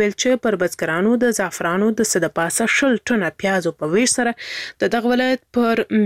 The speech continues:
میرامور، شهرستان، نیلي، پاتو،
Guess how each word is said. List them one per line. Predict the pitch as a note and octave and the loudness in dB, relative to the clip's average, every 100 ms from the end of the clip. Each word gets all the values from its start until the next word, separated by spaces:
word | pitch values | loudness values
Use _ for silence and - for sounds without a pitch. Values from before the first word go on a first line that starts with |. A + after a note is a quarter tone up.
| G3 | 2
میرامور، | F#3 F3 D#3+ F3+ A#3+ C4 - - - | 2 2 0 2 4 2 -2 -2 -2
شهرستان، | E3+ E3+ E3 - A#3+ B3+ B3 - - - G#3 | 0 0 -2 0 2 2 0 -2 -14 0 4
نیلي، | G3+ F3+ F3 G#3+ B3 B3 - | 4 4 4 4 4 2 -2
پاتو، | E3 - - | -4 -2 2